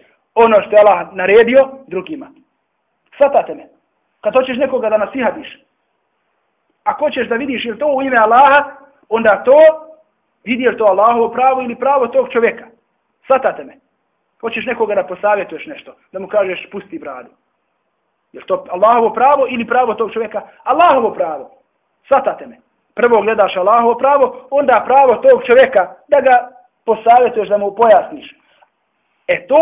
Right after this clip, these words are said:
je u ime Allaha. A ako tu nema, apsolutno ne razmišljaš o Allahu, nego dođeš, kažeš čovjeku: „Radi ovo, radi ono, radi ono”, a uopšte ne razmišljaš o Allahovom pla-, pravu, dakle, to nije iskreno, e, savjetovanje u ime Allaha,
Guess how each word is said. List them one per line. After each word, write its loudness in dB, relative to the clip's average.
je 0
u -8
ime -8
Allaha. -10
A 2
ako 2
tu -2
nema, 6
apsolutno -2
ne 2
razmišljaš 2
o 0
Allahu, 6
nego 0
dođeš, 6
kažeš 2
čovjeku: -2
„Radi 6
ovo, 6
radi 4
ono, 4
radi 4
ono”, 2
a -4
uopšte 2
ne 4
razmišljaš 2
o 6
Allahovom 4
pla-, -2
pravu, 4
dakle, -6
to -4
nije -2
iskreno, -4
e, 4
savjetovanje 2
u -4
ime -6
Allaha, -4